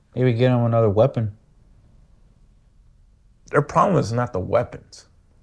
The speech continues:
Speaker 2: Their problem is their corners.
Speaker 1: The defense?
Speaker 2: Yeah, the corners. The secondary is really tr-, like
Speaker 1: Oh, and plus they had a lot of banged up injuries
Speaker 2: Yeah.
Speaker 1: this year, and the linebacker core.
Speaker 2: It's Ramsey and, like, a bunch of scrubs out there.
Speaker 1: Mm-hmm.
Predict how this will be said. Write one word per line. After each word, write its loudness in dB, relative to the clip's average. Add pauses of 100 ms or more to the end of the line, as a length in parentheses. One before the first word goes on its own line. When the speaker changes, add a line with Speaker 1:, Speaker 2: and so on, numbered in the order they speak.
(1120)
Speaker 2:
Their 0
problem 0
is -10 (500)
their -4
corners. -6 (1040)
Speaker 1:
The -2
defense? -4
Speaker 2:
Yeah, -4
the -6
corners. -4 (180)
The -8
secondary -4
is -8
really -10
tr-, -18 (160)
like -14
Speaker 1:
Oh, 4
and 4
plus -2
they 4
had 0
a -2
lot -2
of -8
banged -4
up -2
injuries -2
Speaker 2:
Yeah. 0
Speaker 1:
this -4
year, -2
and -4
the -2
linebacker -2
core. -4 (840)
Speaker 2:
It's -18
Ramsey -4
and, -6
like, -8
a -8
bunch -10
of -14
scrubs -14
out -20
there. -20 (720)
Speaker 1:
Mm-hmm. -4